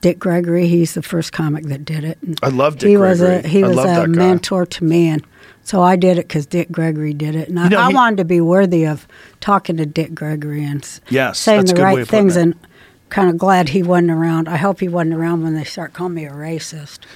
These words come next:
Speaker 2: You know, he's the guy that brought the Kennedy assassination
Speaker 1: Mm-hmm.
Speaker 2: film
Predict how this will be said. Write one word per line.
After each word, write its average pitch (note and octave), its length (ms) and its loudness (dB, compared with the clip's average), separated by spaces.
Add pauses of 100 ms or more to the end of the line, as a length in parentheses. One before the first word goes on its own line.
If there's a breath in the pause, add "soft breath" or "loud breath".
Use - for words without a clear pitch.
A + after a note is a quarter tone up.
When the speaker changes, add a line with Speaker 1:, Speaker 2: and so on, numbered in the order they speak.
Speaker 2:
You F#3 120 4
know, F3+ 200 2
he's F#3+ 300 -2
the A3+ 80 -2
guy E3+ 180 0
that C3+ 220 -4
brought C3+ 400 -2
the A#2+ 100 -8
Kennedy D#3 380 -4
assassination A#2+ 800 -8
Speaker 1:
Mm-hmm. F3 120 -2
Speaker 2:
film D#3 360 -2